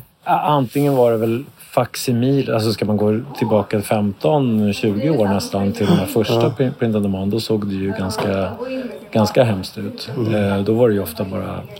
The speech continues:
Speaker 1: avfotograferat och ganska pixlig kvalitet, alltså.
Speaker 2: Men hur många titlar har ni nu tillgång till i
Speaker 1: Mm, det
Speaker 2: print
Speaker 1: vet
Speaker 2: on
Speaker 1: jag
Speaker 2: demand?
Speaker 1: inte. Åttahundra kanske? Någonting sånt.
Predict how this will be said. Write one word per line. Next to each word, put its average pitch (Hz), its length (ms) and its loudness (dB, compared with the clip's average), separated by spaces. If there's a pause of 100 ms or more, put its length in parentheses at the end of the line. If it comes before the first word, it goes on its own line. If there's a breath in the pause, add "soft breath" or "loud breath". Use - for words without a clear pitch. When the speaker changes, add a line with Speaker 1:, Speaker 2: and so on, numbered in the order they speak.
(280)
Speaker 1:
avfotograferat 104 960 -2
och 107 80 -4
ganska 110 260 0
pixlig 98 720 -2
kvalitet, 98 440 -4
alltså. 95 200 -4
Speaker 2:
Men 147 100 6
hur 160 60 8
många 151 180 4
titlar 143 300 -2
har 135 160 2
ni 143 140 0
nu 120 760 0
tillgång 113 340 0
till 214 100 0
i 180 40 4
Speaker 1:
Mm, 156 140 2
det 165 60 4
Speaker 2:
print 170 120 6
Speaker 1:
vet 170 80 4
Speaker 2:
on - 60 -2
Speaker 1:
jag 185 100 4
Speaker 2:
demand? 156 140 0
Speaker 1:
inte. 180 140 2 (140)
Åttahundra 202 400 2
kanske? 226 380 0 (520 loud breath)
Någonting 185 320 0
sånt. 190 440 0